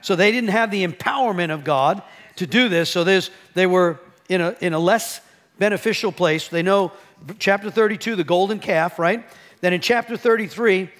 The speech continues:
when Jesus, when Moses comes down with Joshua. By the way, Joshua, you can look at chapter thirty-two.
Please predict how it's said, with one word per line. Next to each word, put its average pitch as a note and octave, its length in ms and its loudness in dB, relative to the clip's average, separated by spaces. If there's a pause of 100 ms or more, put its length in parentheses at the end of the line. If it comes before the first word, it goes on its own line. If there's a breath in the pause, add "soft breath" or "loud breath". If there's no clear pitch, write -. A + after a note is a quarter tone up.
(180 loud breath)
when F3 220 -4
Jesus, A#3 460 0
when F3+ 260 -2
Moses G#3+ 380 0
comes G#3 220 -4
down G#3 340 0 (180 loud breath)
with A3 360 -2
Joshua. G#3 560 -4
By G#3+ 180 -2
the B3+ 80 -4
way, G3+ 200 0 (220 loud breath)
Joshua, B3 480 -2
you G#3+ 140 -6
can A#3+ 140 -6
look A#3 160 -2
at F#3 80 -10
chapter G#3+ 340 -2
thirty-two. G3 680 0